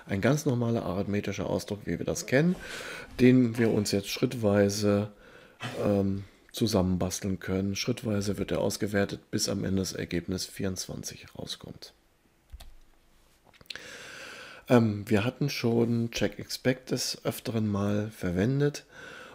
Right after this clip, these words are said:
und auch hier bietet es sich wieder an, wie eigentlich bei allem, was wir implementieren,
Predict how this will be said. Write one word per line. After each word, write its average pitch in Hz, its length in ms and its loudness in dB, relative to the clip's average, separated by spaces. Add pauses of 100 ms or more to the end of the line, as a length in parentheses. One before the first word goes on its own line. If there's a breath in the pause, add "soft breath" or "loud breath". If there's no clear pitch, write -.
(120)
und 107 600 8
auch 104 160 -6
hier 127 260 4
bietet 127 260 -2
es - 140 -2
sich - 240 -4
wieder 110 300 0
an, 107 360 2 (480 loud breath)
wie 123 280 4
eigentlich 98 480 0
bei 98 100 0
allem, 120 320 2
was 110 200 -2
wir 123 100 -2
implementieren, 101 840 2